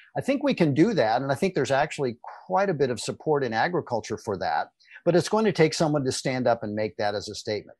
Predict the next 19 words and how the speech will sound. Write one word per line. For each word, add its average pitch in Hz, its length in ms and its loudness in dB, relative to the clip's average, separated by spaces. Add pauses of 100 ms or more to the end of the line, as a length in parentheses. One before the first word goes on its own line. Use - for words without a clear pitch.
The 131 80 -8
second 269 400 -2
thing 160 120 0
we 135 120 -2
need 120 180 -2
to 110 80 -4
do 110 300 -4 (400)
is 117 100 -4
we 165 80 2
need 240 200 2
to 160 60 0
take 151 240 0
care 143 200 0
of 113 80 -2
hungry 123 320 -2
people. 117 420 -2 (320)
We 143 140 0
need 220 200 2
to, - 60 -12